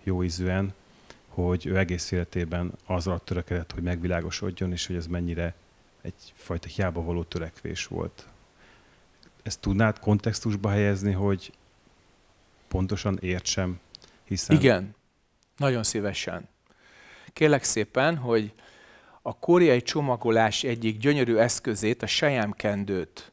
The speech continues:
Speaker 2: vedd magad elé gondolatban, ezt úgy hívják Korea, hogy pojagi.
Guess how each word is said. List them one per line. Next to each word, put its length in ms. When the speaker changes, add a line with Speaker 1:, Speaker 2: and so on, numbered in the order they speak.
Speaker 2:
vedd 320
magad 300
elé 180
gondolatban, 800
ezt 220
úgy 200
hívják 360
Korea, 200
hogy 120
pojagi. 640